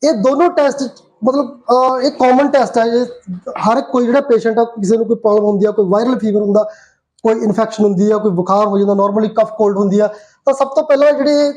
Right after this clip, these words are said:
ਦੋ ਟੈਸਟ ਇਹ ਕਰਵਾਉਣ, ਮਤਲਬ ਕਿ ਡਾਕਟਰ, ਬਿਨਾਂ ਡਾਕਟਰ ਦੇ ਰეკਮੈਂਡ ਤੋਂ ਆਪਣੇ ਆਪ ਵੀ ਇਹ ਟੈਸਟ ਕਰਵਾ ਲੈਂਦਾ।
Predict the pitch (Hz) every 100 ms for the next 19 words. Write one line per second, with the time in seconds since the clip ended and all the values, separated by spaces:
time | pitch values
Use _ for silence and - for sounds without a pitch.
0 | 285 160 147 214 254 247 233 269 233 -
1 | _ 254 311 311 240 240 262 254 - _
2 | - _ - 262 277 302 220 240 - 226
3 | 202 254 302 285 285 269 277 262 233 254
4 | 254 269 262 262 247 240 233 233 254 254
5 | 233 254 220 196 185 156 139